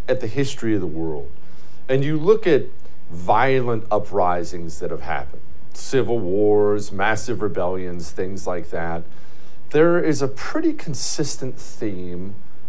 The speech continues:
with almost all of them, with almost every single one of them. And that, that theme is this. There is a segment of the population, large or small, a segment of people,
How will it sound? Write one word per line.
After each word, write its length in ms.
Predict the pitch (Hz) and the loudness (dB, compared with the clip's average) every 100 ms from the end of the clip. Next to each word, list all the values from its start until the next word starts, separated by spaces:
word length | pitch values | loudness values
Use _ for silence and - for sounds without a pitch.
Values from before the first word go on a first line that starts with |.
| - | 0
with 220 | 113 - | 0 0
almost 640 | 117 117 117 95 104 - - - | 2 2 2 2 2 0 0 2
all 260 | 147 185 98 | 4 4 2
of 120 | - | -2
them, 100 | - - - - - | -2 -2 -2 0 0
with 140 | 143 - | 0 2
almost 460 | 160 175 160 - - - | 2 4 2 0 0 2
every 260 | 156 160 | 2 2
single 360 | 190 - 175 160 | 0 0 0 0
one 180 | 147 143 | 0 0
of 80 | - | -2
them. 140 | - - - - - - - - | -2 -2 -2 -2 -2 0 0 0
And 120 | 135 | 2
that, 300 | 127 147 - | 4 4 4
that 180 | 143 156 | 2 2
theme 320 | - 214 196 | 0 0 0
is 180 | 131 113 | 0 0
this. 480 | - 160 - - - - - - - | 0 0 0 0 0 0 -2 -2 0
There 240 | - 139 147 | 4 6 6
is 300 | 139 131 - | 6 4 2
a 160 | 113 | -2
segment 720 | 113 - - 170 190 226 208 135 | -2 -2 2 4 4 4 0 0
of 120 | 135 | 0
the 60 | |
population, 760 | 160 147 147 190 165 - - - - - - - - - | 0 2 2 2 0 0 0 -2 -2 -2 -2 -2 -2 0
large 420 | 104 120 151 165 | 2 4 4 4
or 80 | 196 | 2
small, 480 | 175 - 117 80 - - - - - | 2 0 0 0 -2 -2 -2 -2 0
a 100 | 127 | 0
segment 680 | 117 - - 156 160 165 185 | 0 0 2 4 4 2 0
of 160 | 185 | 0
people, 560 | - 160 - - - 127 | 0 0 -2 -2 -2 -2